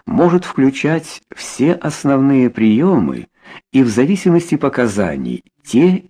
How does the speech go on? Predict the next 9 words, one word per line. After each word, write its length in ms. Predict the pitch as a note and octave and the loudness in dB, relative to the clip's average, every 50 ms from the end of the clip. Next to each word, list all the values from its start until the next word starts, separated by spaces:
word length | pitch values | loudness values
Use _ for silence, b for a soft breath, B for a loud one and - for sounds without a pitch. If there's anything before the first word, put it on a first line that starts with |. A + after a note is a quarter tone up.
| _ _ | _ _
или 220 | - D3 C#3 C#3+ | 0 2 2 2
другие 440 | B2 A#2+ B2 A#2 F#2 A2+ C#3+ E3 D3+ | 2 2 0 0 2 0 -2 -2 -2
вспомогательные 1000 | - - - - B2+ B2 B2 A2+ A2 C3+ C#3+ C#3 - - G#2+ F#2+ F#2 F2+ E2+ D#2+ | -4 -8 -4 -2 0 0 0 0 0 -2 -4 -4 -2 -2 -2 0 0 0 -2 -4
приёмы. 640 | - - D2 C2+ B1+ B1 A#1 A1+ A1 A1 G#1+ G#1 _ _ _ _ _ _ B B B B B B B B B B B B B | -6 -8 -8 -6 -6 -8 -10 -12 -14 -16 -16 -18 _ _ _ _ _ _ B B B B B B B B B B B B B
При 160 | _ - A2 B2 | _ 0 0 2
вступительном 760 | A#2+ - - - B2+ - F#3+ G3+ F#3 - D#3+ D3+ C#3+ C3 B2 | 0 0 -2 -2 0 0 0 0 0 0 2 2 2 4 2
массаже 760 | A#2 A2+ A2+ - - C3+ C#3 C#3+ B2 F#2+ C#2+ A#1+ - - _ _ _ B B B B B B B B | 2 0 -2 -4 -6 -6 -4 -4 -6 -6 -8 -10 -12 -14 _ _ _ B B B B B B B B
применяют 680 | _ D2+ D#2 G2 G#2 A2+ C#3 D#3+ E3+ E3+ D#3+ D#3 _ _ | _ -4 0 2 2 2 4 2 2 2 0 -4 _ _
попеременно 1040 | - C#3+ C#3+ - D3 C3+ D3 C#3+ C#3 C3+ B2 A2+ G2+ F#2 E2+ D#2 C#2+ C#2 C#2 B1+ - | -4 -4 0 0 2 2 4 4 6 6 6 4 4 0 -2 -4 -6 -8 -10 -12 -14